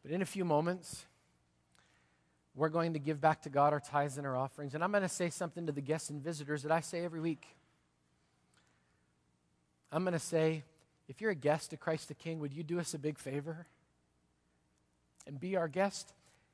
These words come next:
Because we don't want anything from you." In fact, we're gonna ask you just to let the offering pass you by.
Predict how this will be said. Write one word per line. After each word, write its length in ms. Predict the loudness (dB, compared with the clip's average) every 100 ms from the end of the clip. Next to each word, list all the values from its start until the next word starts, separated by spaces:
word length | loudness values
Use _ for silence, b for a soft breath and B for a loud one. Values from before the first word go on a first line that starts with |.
| b _ _ _ _ _ _ _ -8
Because 240 | -6 -4
we 80 | 0
don't 160 | 0
want 200 | 2 2
anything 320 | 0 -4 -6 -8
from 320 | -2 -2 0
you." 220 | -4 -6 -12 b b b b b _ _ _ _ _ _ _ _ _ _ _ _ _ _ _ _ _ _ _ _ _
In 40 |
fact, 160 | -2 -2
we're 80 | 0
gonna 140 | 2
ask 200 | 0 0
you 60 | -4
just 200 | -6 -2
to 80 |
let 180 | 0 0
the 80 | 2
offering 340 | 2 2 -4
pass 380 | -4 -4 -4 -6
you 40 | -4
by. 320 | -2 -2